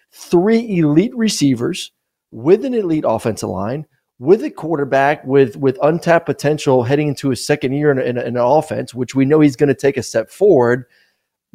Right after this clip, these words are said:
going against not elite defenses. This is just a recipe for a very successful season. So, like, yes, we, you have to take into account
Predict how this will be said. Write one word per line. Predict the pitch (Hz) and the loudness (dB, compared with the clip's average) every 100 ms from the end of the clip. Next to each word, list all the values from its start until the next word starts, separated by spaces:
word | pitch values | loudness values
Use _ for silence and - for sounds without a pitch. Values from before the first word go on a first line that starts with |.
| 120 | -2
going | 175 208 | 2 4
against | 196 175 175 - - - _ _ - | 4 0 -2 -8 -14 -16 _ _ -16
not | 120 147 196 | -4 0 2
elite | 190 175 175 180 123 | 0 -2 -4 -6 -6
defenses. | 180 220 120 107 - 143 160 _ _ _ _ _ _ | -4 0 0 0 0 -2 -2 _ _ _ _ _ _
This | 170 139 190 220 | -14 -2 0 0
is | 240 175 | -2 -4
just | 202 | 0
a | 202 175 | 2 2
recipe | 175 226 175 147 156 | 2 -2 -4 0 -2
for | 160 156 156 180 170 | -2 0 2 2 2
a | 165 | 0
very | 156 160 196 | 4 4 4
successful | 214 - 165 - | 0 -2 -2 0
season. | 180 277 240 | -4 -2 -2
So, | 202 | 4
like, | 226 214 | 4 4
yes, | 254 180 | 2 0
we, | 180 165 - _ - | -2 -4 -8 _ -10
you | 160 202 | -6 -4
have | 175 160 165 175 | -4 0 0 0
to | 202 | -8
take | 185 165 170 | -6 -2 -2
into | 185 - 190 185 | -4 -4 2 0
account | - 147 127 123 135 | 2 0 0 0 -8